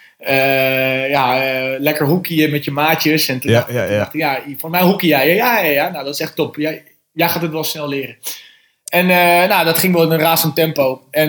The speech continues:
Speaker 1: eh, nou, sinds toen, eh, volledig, eh, ingeburgerd in Nederland. En op mijn achttiende kreeg ik mijn Nederlands paspoort. En, eh, nou, toen, eh, ging ik voor het Ne-, voor Jong Oranje speelde ik al, maar dat mocht, eh, zonder paspoort wel.
Speaker 2: Ja.
Speaker 1: Omdat, omdat je dan, eh,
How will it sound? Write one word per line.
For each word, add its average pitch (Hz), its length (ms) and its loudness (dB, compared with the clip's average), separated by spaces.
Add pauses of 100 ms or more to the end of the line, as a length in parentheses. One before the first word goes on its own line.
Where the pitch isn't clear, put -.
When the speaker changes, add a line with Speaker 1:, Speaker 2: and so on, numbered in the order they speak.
Speaker 1:
eh, 143 440 2
nou, 143 240 0
sinds 165 220 -2
toen, 190 240 0
eh, 151 340 2 (680)
volledig, 180 580 0
eh, 147 280 0
ingeburgerd 156 600 -2
in 147 80 -8
Nederland. 151 520 0
En 143 100 -16
op 139 80 -14
mijn 143 140 -16
achttiende 160 340 -8
kreeg 143 180 -14
ik - 60 -20
mijn 143 120 -18
Nederlands 143 280 -8
paspoort. 139 460 -8
En, 123 180 -12
eh, 120 240 -12 (920)
nou, 160 180 -6
toen, 131 200 -14
eh, 120 100 -12
ging 131 160 -12
ik - 60 -20
voor 120 120 -14
het 117 120 -16
Ne-, 123 220 -12
voor 123 160 -10
Jong 127 180 -6
Oranje 139 240 0
speelde 143 300 0
ik 135 100 -4
al, 117 120 -2
maar 117 100 -6
dat 120 160 -6
mocht, 123 280 -10
eh, 120 100 -12
zonder 123 320 -12
paspoort 131 380 -10
wel. 165 240 -10 (220)
Speaker 2:
Ja. 101 260 0 (180)
Speaker 1:
Omdat, 120 340 -10
omdat 120 220 -8
je 123 60 -12
dan, 123 200 -4
eh, 120 580 -6